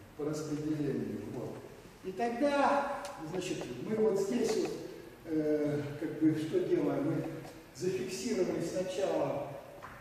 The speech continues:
из нуля видим, потом мы в следующем переходе зафикси-, вот эта часть остается, зафиксировали сюда,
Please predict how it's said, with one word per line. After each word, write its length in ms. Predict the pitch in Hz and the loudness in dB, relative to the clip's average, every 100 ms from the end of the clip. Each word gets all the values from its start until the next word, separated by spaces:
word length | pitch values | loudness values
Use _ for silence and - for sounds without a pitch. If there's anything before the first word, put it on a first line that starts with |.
| - | -10
из 220 | 151 185 | -6 0
нуля 400 | 185 185 - - | 2 4 4 4
видим, 280 | - 269 240 | 2 2 0
потом 420 | 190 180 208 175 165 | -2 0 2 2 2
мы 40 | |
в 40 | 175 | 0
следующем 560 | 214 170 - 175 160 | 2 4 4 2 0
переходе 520 | 170 175 175 170 139 139 | 2 2 0 0 0 -2
зафикси-, 560 | 135 - 156 - - 143 | -4 -6 -8 -8 -8 -4
вот 100 | - | -4
эта 220 | 196 - | -2 -2
часть 320 | 180 170 - | -2 -4 -4
остается, 540 | - - 135 - - | -6 -6 -4 -2 -4
зафиксировали 880 | - - - - - 170 151 143 143 | -6 -8 -8 -10 -6 -4 -2 -2 -4
сюда, 680 | 143 - 143 185 240 262 - | -6 -6 -6 -2 0 0 -4